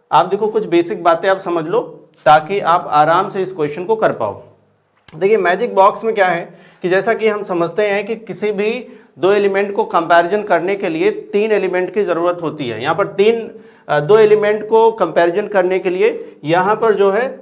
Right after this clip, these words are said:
तीन symbol की ज़रूरत होती है। आप देखो, जैसे हम ए और B के बीच की बात करें, अगर हम ए और B के बीच की बात करें तो हमने आपको बताया था ग्रेटर, smaller और equal की ज़रूरत पड़ती है,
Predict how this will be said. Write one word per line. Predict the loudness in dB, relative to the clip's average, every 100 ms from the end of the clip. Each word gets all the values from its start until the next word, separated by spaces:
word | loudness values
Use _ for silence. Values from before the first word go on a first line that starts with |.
| -8 -4
तीन | -2 -2
symbol | -4 -4 0 2 2
की | 2
ज़रूरत | -2 2 0 0
होती | -6 -6
है। | -6 0
आप | 4 4
देखो, | 0 -4
जैसे | -4 -4 -2
हम | -4 -6 -2
ए | 0
और | 2 2
B | 2 0
के | 2 0
बीच | -2 -4
की | -2
बात | 4 4 4
करें, | 0 0 -4 -10 -20 _ _ _ _ -4
अगर | 0 2
हम | 0 -2
ए | 0 4
और | 4 2 -8 -20 _ -16
B | -6 -4
के | -2
बीच | -4 -4 -4
की | -6
बात | 2 2 2
करें | -4 -4 -6
तो | -8
हमने | -4 0
आपको | 0 -2
बताया | 2 4 4
था | 4
ग्रेटर, | 0 0 -2 2 2 2
smaller | -4 -2 0 0 0
और | -2
equal | -6 -6 -6
की | -6
ज़रूरत | -6 -6 -6
पड़ती | -8 -10 -16
है, | -20